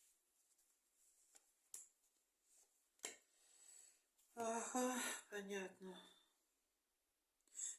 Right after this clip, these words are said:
Ситуація зміниться і перехід буде в стабільність, але стабільність така шатка, знаєте, со страхом.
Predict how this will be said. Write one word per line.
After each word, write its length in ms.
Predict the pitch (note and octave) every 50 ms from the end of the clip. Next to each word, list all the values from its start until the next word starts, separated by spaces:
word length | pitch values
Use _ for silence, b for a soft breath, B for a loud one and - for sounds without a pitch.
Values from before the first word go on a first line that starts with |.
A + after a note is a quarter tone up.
| B -
Ситуація 760 | - B3 B3+ B3+ C#4 C4+ C4 C4 B3+ - A#3+ A#3+ A#3 A#3 A3+
зміниться 1000 | A3+ A3+ A3+ A#3+ C4+ D#4 D#4 C#4+ A#3 G3 - - - - - D#3+ D#3 D3+ D3+ D#3 - - _ _ _ _ _ _ _ _ _ _ _ _ _ -
і 580 | - A4 G#4 G#4 G#4 G#4 G#4 G#4 G4+ G4+ G4+ G4 G4 G4+ - - _ _ _ _ _ _ _ _ _ _ _ _ _ _ _ _ - - - - -
перехід 560 | - G3 G3 G3+ G3 - - A#3+ A#3+ G3 G3+ F#3+
буде 320 | G3 G3 G3 F#3+ F#3 F3+
в 60 | F3
стабільність, 840 | - - - G3 - - G#3+ A3 G#3+ G3 F3+ E3+ - - - - B B B B B B B
але 260 | F#3+ G3 G3 G#3 G3+
стабільність 600 | - - - G#3 G3 A#3 A#3 A#3+ A3 G3+ - -
така 220 | G3+ G3 - G3
шатка, 640 | F#3+ - - A#3 A3+ A3+ A3+ A3 - - - D#3+ D3+
знаєте, 640 | - F3 E3+ F3 F#3 G3 F#3 - - - D#3+ D#3+ - - b b b b b b b b
со 180 | - - G#3+
страхом. 640 | - - - - F#3+ F#3 E3+ - - - E3+ - -